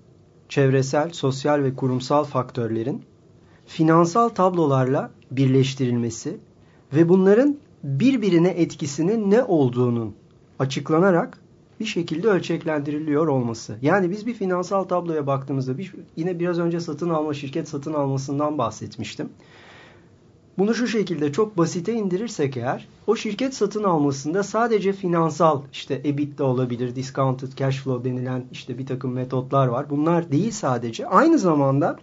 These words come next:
sürdürülebilirlikle ilgili olan çevresel, sosyal ve kurumsal etkilerinde firmanın değerinin bir parçası olduğunun kabul edilmesi gerekiyor. Entegre raporlama aslında bize bunun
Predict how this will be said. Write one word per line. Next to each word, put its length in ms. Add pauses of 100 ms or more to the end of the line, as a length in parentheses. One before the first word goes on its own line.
(720)
sürdürülebilirlikle 1000
ilgili 320
olan 300 (320)
çevresel, 480
sosyal 460
ve 100
kurumsal 420
etkilerinde 720 (300)
firmanın 680
değerinin 540
bir 100
parçası 600
olduğunun 500 (260)
kabul 220
edilmesi 500
gerekiyor. 420 (380)
Entegre 420
raporlama 520
aslında 400
bize 240
bunun 240